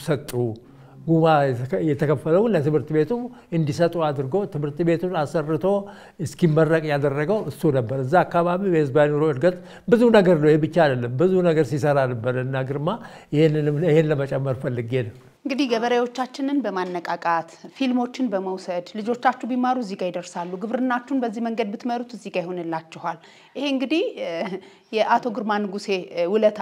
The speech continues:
Speaker 2: ነው እዛ ያለውን ማህበረሰብ። ሌላው ደግሞ በትምህርት ዘርፍ ቀደምም ሲል በመነሻችን ተነስቷል። ተማ-፣ መምህራንን ራሱ ከዚህ መልምሎ በመውሰድ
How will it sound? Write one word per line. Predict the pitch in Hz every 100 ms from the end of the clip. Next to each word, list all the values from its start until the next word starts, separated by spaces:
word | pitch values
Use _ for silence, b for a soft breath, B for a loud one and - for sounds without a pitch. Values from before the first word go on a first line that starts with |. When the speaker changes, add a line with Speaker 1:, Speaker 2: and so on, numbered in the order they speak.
| 170
Speaker 2:
ነው | 127 b b b -
እዛ | 190 208
ያለውን | 208 208 196 185
ማህበረሰብ። | 170 175 180 - 202
ሌላው | 254 277 277
ደግሞ | 302 370
በትምህርት | 240 247 254 240 - 214
ዘርፍ | 214 - - - b -
ቀደምም | 294 349 262
ሲል | 233 226
በመነሻችን | 208 202 202 202 190 - 208
ተነስቷል። | 196 185 185 180 170 b b b _
ተማ-፣ | 247 262 233
መምህራንን | 233 277 269 269 220 214 196
ራሱ | 196 -
ከዚህ | 440 226 185 208 165 -
መልምሎ | 196 190 190
በመውሰድ | 185 180 180 - 175